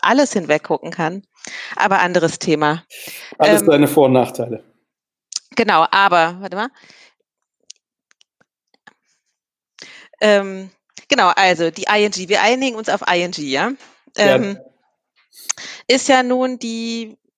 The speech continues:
Speaker 1: meinen Recherchen nach, die, äh, größte Direktbank in Deutschland, oder? Stimmt
Speaker 2: Genau.
Speaker 1: das?
Speaker 2: Die
Speaker 1: Genau.
Speaker 2: größte Direktbank und, ähm, wenn wir das, den, den, das Spektrum ein bisschen größer ziehen, dann die drittgrößte Bank in Deutschland.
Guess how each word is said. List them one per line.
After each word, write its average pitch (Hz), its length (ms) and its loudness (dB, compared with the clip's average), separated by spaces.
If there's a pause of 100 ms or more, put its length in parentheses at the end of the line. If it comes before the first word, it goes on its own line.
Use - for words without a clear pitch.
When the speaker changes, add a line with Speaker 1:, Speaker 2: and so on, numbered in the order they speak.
Speaker 1:
meinen 190 320 -2
Recherchen 285 640 -2
nach, 262 500 2 (720)
die, 220 280 -2
äh, 196 580 4 (760)
größte 240 360 0
Direktbank 175 800 -2 (560)
in 185 160 -8
Deutschland, 147 440 0
oder? 202 240 2 (260)
Stimmt - 260 0
Speaker 2:
Genau. 440 120 4
Speaker 1:
das? 508 180 -4 (600)
Speaker 2:
Die 247 60 4
Speaker 1:
Genau. 190 100 2
Speaker 2:
größte 170 260 4
Direktbank 170 720 2
und, 139 520 -2
ähm, 135 500 4 (120)
wenn 123 120 -2
wir 127 100 2
das, 127 200 -6
den, 127 220 0
den, 120 240 -2
das 117 140 -6
Spektrum 139 380 -2
ein - 20 0
bisschen 127 260 0
größer 151 440 2
ziehen, 147 400 2
dann 127 160 2
die 117 100 0
drittgrößte 117 560 -4
Bank 107 240 -6
in 107 80 -6
Deutschland. 110 540 -10